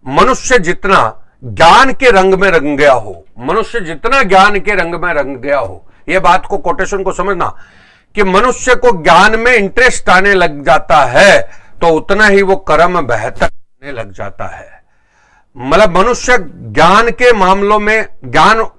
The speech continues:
मतलब मनुष्य को ज्ञान के मामले में मजा आने लगता है, interest आने लगता है तो उतना ही उसका कर्म के रंग में वो फ-, मिल जाता है। ज्ञान पहले होना चाहिए और इसीलिए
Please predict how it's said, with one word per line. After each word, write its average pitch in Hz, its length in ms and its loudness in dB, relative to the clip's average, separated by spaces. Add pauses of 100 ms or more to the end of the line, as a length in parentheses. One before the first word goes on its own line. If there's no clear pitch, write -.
मतलब 180 240 0
मनुष्य 196 500 -2
को 214 440 0 (340)
ज्ञान 160 560 4
के 233 220 2
मामले 190 440 2
में 202 260 -2 (220)
मजा 139 340 0
आने 180 240 4
लगता 156 340 0
है, 147 160 2
interest 208 480 -2
आने 160 180 0
लगता 131 340 -6
है 123 320 -4 (200)
तो 165 80 -2
उतना 170 300 -2
ही 180 120 0
उसका 156 320 -4
कर्म 147 420 -2
के - 400 -8
रंग 120 240 -6
में 127 80 -8
वो 135 280 -10
फ-, 113 160 -12
मिल 98 280 -14
जाता - 260 -20
है। - 140 -20
ज्ञान 151 300 2
पहले 175 260 -2
होना 160 200 -2
चाहिए 170 320 -8 (360)
और 151 100 0
इसीलिए 156 480 -6